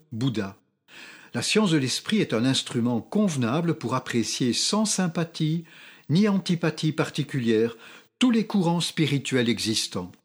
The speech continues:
La légende conte sous forme imagée ce que voulait le représentant du bouddhisme.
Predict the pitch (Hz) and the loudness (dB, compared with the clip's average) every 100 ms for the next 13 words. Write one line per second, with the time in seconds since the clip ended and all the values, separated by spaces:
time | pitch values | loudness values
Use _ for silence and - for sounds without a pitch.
0 | _ _ _ _ _ _ _ _ _ _ | _ _ _ _ _ _ _ _ _ _
1 | _ _ _ _ _ _ - 127 135 214 | _ _ _ _ _ _ -6 -2 2 0
2 | 196 240 247 196 - _ - 175 147 - | 2 2 2 0 -6 _ 0 2 2 -2
3 | 123 - 196 165 123 110 107 107 160 - | -6 -4 0 0 2 0 0 -2 -2 -14
4 | - - - - 160 - 170 160 196 175 | -20 -20 -16 -4 -4 0 0 2 2 2
5 | 170 127 143 131 120 117 147 123 110 104 | 0 2 2 2 0 0 0 -2 -2 -4
6 | 104 107 101 - | -4 -2 -4 -6